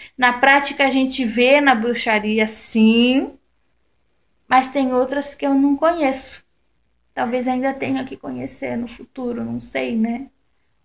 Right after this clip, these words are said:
Não sei qual vo-, vai ser meu futuro, mas enfim. Ao contrário do que as pessoas pensam, tá, gente? Bruxaria, feitiço, não é apertar um botãozinho. Quem dera que fosse apertar um botãozinho e ficar magrinha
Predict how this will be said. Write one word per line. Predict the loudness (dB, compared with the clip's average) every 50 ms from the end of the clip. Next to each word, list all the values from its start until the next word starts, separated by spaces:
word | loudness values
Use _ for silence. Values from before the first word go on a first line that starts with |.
| _ -12
Não | -10 -6
sei | -2 -2 -2 -2
qual | 0 -2 -2
vo-, | 0 -2 -4 -4 -6 -8 -8
vai | -6 -6 -6
ser | -6 -6 -4 -2
meu | -2 -2 -2
futuro, | -4 -10 -14 -16 -14 -10 -10 -8 -8 -8 -12 -14 -16 _ _ _ _ _ _ _ _ _ _ -10
mas | -6 -4 -4 -2 -4 -4 -6
enfim. | -8 -10 -12 -14 -18 -18 -18 -20 _ _ _ _ _ _ _ -8
Ao | -8 -4
contrário | -2 -2 0 2 2 2 2
do | 0 0
que | -2
as | -2 -2 -2
pessoas | -6 -10 -10 -8 -8 -8 -8 -10 -10 _
pensam, | -4 -2 -2 -2 -2 -4 -6 -10 -10 -8
tá, | -6 -4 -4 -2
gente? | -2 -2 -4 -4 -6 -8 -10 -6
Bruxaria, | -4 -4 -4 -4 -4 -4 -4 -4 -4 -4 -4 -2 -2 -2 -4
feitiço, | -4 -8 -8 -10 -10 -10 -12 -10 -10 -8 -8 -8 -10 -12 -12 -16 -18 _ _ _ _ _ _ _ _ _ 0
não | 2 4 6 6 6 6 6 6
é | 6 6 6 6 6 4 2 -2 -8
apertar | -10 -4 -2 -2 -2 -2 2 2 2
um | 4
botãozinho. | 2 0 2 2 2 2 2 2 0 0 0 0 0 0 0
Quem | -2 -6 -4 0
dera | 0 0 0 0 -2
que | -4 -4 -6
fosse | -4 -2 -2 0 0 0 0 -2
apertar | -2 0 0 -2 0 2 2 2 4
um | 4 2
botãozinho | 2 0 0 -2 -4 -4 -4 -4 -4 -6 -6
e |
ficar | -6 -4 0 0 2 2
magrinha | 4 2 2 2 0 0 0 0 0 0 -2 -4 -6 -8 -10